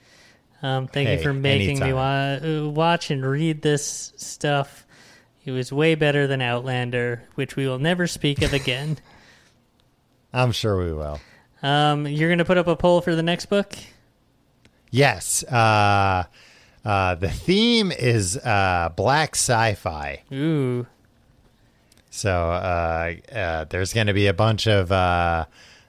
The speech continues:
Speaker 2: uh, black sci-fi authors that I haven't read, but I've been interested in reading. And, uh, you know what? For this one, I'm gonna put a little, uh, description of what the book's about, so people don't just vote for whatever they've heard of.
Speaker 1: Nice.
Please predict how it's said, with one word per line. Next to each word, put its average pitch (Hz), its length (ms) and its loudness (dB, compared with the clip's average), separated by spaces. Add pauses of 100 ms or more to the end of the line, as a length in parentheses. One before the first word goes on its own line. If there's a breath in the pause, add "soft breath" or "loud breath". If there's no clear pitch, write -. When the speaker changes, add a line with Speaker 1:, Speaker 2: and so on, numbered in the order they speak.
Speaker 2:
uh, 87 320 0
black 135 360 2
sci-fi 110 560 2
authors 87 760 -2 (500)
that 85 300 0
I 120 220 4
haven't 123 380 2
read, 90 520 2 (340 soft breath)
but 95 120 0
I've 90 180 0
been 90 160 2
interested 95 520 0
in 87 60 -2
reading. 82 560 -2
And, 90 360 -4
uh, 92 500 0 (160)
you 151 240 0
know 151 160 6
what? 156 180 2
For 135 100 4
this 151 220 4
one, 151 160 6
I'm 143 40 2
gonna 135 140 6
put 135 160 4
a 127 120 6
little, 123 440 6
uh, 107 200 4
description 110 640 2
of 85 80 -2
what 92 160 0
the 87 60 -4
book's 85 300 -2
about, 76 380 -4 (380 loud breath)
so 117 180 2
people 107 300 4
don't 104 260 4
just 92 240 0
vote 101 300 2
for 104 220 0
whatever 98 500 2
they've 90 220 0
heard 101 340 2
of. 80 160 2
Speaker 1:
Nice. - 580 -2